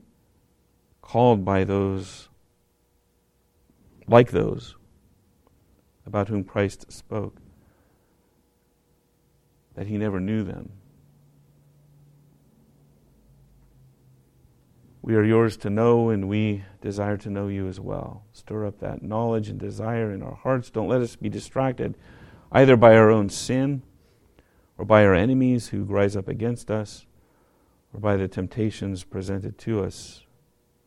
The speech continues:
in the earthly success and abundance of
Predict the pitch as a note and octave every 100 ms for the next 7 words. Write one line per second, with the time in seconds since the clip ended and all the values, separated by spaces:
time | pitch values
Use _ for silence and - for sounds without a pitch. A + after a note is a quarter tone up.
0 | _ G#2 F#2+ F#2 - _ _ _ _ _
1 | _ _ - A2 - G2+ G#2 F#2+ F#2 _
2 | _ _ _ _ _ _ _ _ _ _
3 | _ _ _ - G2 - G#2+ G2 F#2+ -
4 | - F#2 - F#2 G2+ G2 F#2 F2 - F#2+